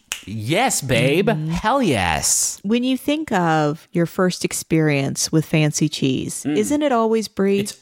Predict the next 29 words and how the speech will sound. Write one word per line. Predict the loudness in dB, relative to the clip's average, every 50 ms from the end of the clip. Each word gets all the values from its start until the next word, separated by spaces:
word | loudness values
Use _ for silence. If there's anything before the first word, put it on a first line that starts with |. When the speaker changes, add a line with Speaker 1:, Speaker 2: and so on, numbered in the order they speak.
| _ -2
Speaker 1:
always, | 0 2 2 2 2 2 2 2 0 0 0 0
always | 0 2 2 4 4 2 2 0
brie | -2 0 0 2 2 0 -2 -4 -8 -12 -14 -12 -6 -2
because | 0 2 2 2
it | 2 2
was | 2 2 2
Speaker 2:
Mm. | 2
Speaker 1:
the | 2 2 2 0
fancy, | -2 -2 0 0 2 0 0 -2 -2
fancy | -2 0 0 0 0 0 0 0
cheese | 0 2 2 2 2 2 0
that | 0 0
they | 0 0 0
sold. | 2 2 2 2 2 2 2 0
It | 0 0
was | 0 0 2
like, | 2 0 0 2 0 -2 -2 -4
<laughs> | -2 0
I | 0 2
think | 2 2 2 0
when | 0 2
you're | 2 0
in | 2 2 2 2
the | 2 2
cheese | 0 0 0 2 2 2 2 0 0 0
aisle | 0 2 2 2 2 2 2 2
at | 0 -2 0 0
the, | 0 2 2 2 0 0
the, | 0 0 0 2 2 2 2 0